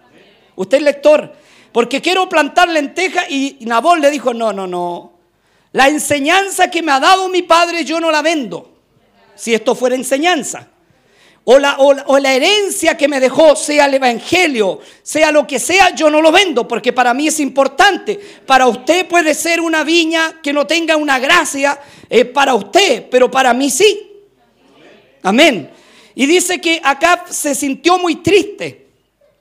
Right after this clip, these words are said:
y empezó, eh, a mudar su rostro. Y en eso que llega Jezabel, por eso tenga cuidado, hermano,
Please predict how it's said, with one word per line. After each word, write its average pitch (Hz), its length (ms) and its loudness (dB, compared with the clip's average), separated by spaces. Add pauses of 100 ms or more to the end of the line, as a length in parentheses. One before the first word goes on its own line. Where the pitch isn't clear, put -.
(360)
y 214 140 -2
empezó, 262 720 0 (380)
eh, 247 280 4
a 240 140 2
mudar 262 380 0
su - 160 -8
rostro. - 580 -4 (440)
Y 220 120 -4
en 294 140 -2
eso 403 320 -4
que 330 160 -4
llega 359 260 0
Jezabel, 302 760 -4 (920)
por 202 140 -4
eso 240 180 -6
tenga 277 220 -4
cuidado, 233 320 -2
hermano, 277 480 -6